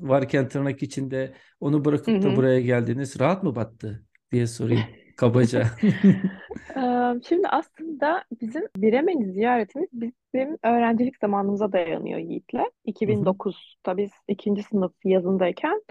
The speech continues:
Speaker 2: ben dil okuluna gelmiştim. O da Erasmus, daha doğrusu Isaac stajına gelmişti.
Speaker 1: Hı hı.
Speaker 2: Onunla, o ilk Bremen'le tanışmamız böyle olmuş. Hatta Almanya'yla taşı-, tanışmamız. Ben daha önce Almanya'ya gelmemiştim. O zaman sevmiştik ama yirmi iki yaşındaydık ve böyle, "Of ya, çok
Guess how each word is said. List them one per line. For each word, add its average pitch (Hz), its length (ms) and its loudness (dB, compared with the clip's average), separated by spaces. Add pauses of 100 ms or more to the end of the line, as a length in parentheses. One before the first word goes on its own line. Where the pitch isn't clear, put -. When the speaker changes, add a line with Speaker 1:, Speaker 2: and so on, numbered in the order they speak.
(400)
Speaker 2:
ben 240 220 2
dil 269 100 2
okuluna 185 440 0
gelmiştim. 175 520 -4
O 240 160 0
da 269 100 2
Erasmus, 240 420 -2 (300)
daha 220 180 0
doğrusu 240 200 0 (200)
Isaac 202 220 0 (160)
stajına 180 560 -6
gelmişti. 156 400 0 (140)
Speaker 1:
Hı 175 40 8
hı. 240 400 4
Speaker 2:
Onunla, 302 300 2
o 277 400 4
ilk 330 300 0
Bremen'le 285 340 0
tanışmamız 285 520 -8
böyle 269 280 4
olmuş. 175 220 -10
Hatta - 200 -4
Almanya'yla 208 460 2
taşı-, - 260 -10 (100)
tanışmamız. 170 540 -8
Ben 185 220 -2
daha 190 200 2
önce 185 280 -2
Almanya'ya 185 480 -2
gelmemiştim. 202 640 -2
O 320 100 2
zaman 320 220 -2
sevmiştik 311 720 -8
ama 220 400 -4
yirmi 233 260 -2
iki 233 160 -6
yaşındaydık 180 720 -6
ve 269 160 -2 (180)
böyle, - 180 -10
"Of - 260 -2
ya, 170 180 0
çok - 160 -6